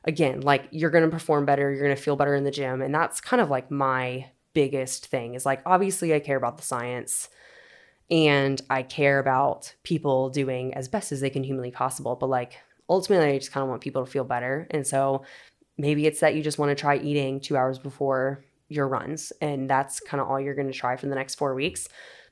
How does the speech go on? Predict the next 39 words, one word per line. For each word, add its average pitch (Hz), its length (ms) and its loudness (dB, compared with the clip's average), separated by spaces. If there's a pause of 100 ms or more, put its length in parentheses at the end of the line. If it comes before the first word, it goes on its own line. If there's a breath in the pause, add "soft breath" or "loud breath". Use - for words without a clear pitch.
Do 233 180 0
that 135 460 4
and 143 200 0
then 139 360 -2
try - 180 -4
to 143 60 -6
stay 151 160 0
consistent 147 540 -2
there. 135 340 -2
And 147 120 0
then 139 140 -2
if 135 140 -6
you 147 80 -4
do 143 180 -4
better 185 220 4
on 156 80 2
the 143 40 0
bridge 139 220 -4
run, 190 300 -2 (240)
cool. - 320 -6 (160)
Now 147 160 2
you 143 100 2
can 151 340 2
have 170 280 -2
an 170 80 4
entire 202 540 2
year 185 580 2 (440 soft breath)
to 147 520 2
make 160 220 4
some 147 160 0
of 139 40 0
the 135 80 -2
bigger 151 420 2
changes 131 720 -6 (340 loud breath)
on 139 480 2
training 135 340 0
for 135 160 -2
endurance 127 560 -4
and, 131 320 -6